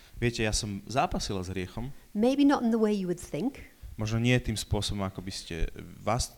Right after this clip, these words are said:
Speaker 1: vy o tom premýšľali.
Speaker 2: Because I was a good girl.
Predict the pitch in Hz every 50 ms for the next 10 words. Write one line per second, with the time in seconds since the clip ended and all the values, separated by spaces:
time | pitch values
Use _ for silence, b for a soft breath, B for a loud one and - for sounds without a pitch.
0 | - - 101 101 113 123 127 135 - 127 - - 120 120 123 120 120 - 123 117
1 | 117 117 - - 123 131 156 160 - - 247 - - 262 247 247 254 254 240 240
2 | 214 247 233 190 - - - 254 254 240 240 - - 190 170 160 156